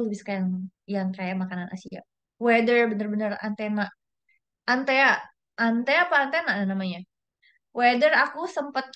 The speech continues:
kayak pas pertama kali banget ke U K, iklim bener luki. Jadi aku tuh kayak, eh, flu sih awal-awal. Kan masih penyesuaian.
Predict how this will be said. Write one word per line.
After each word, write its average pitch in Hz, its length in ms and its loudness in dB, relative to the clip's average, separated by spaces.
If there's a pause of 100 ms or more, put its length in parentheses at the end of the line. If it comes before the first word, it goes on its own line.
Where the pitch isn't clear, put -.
kayak 233 400 2
pas 240 160 -2
pertama 226 320 -2
kali 233 240 4
banget 214 220 2
ke 220 100 -8
U 208 80 -6
K, - 100 -12 (320)
iklim 240 380 -4
bener 226 160 0
luki. 226 400 -4 (800)
Jadi 233 160 2
aku 285 220 2
tuh 294 100 -8
kayak, 220 400 4 (240)
eh, 208 400 -2 (160)
flu 233 320 -8
sih 196 400 -6
awal-awal. 185 800 -6 (240)
Kan 285 240 -8
masih 240 180 -10
penyesuaian. 202 540 -8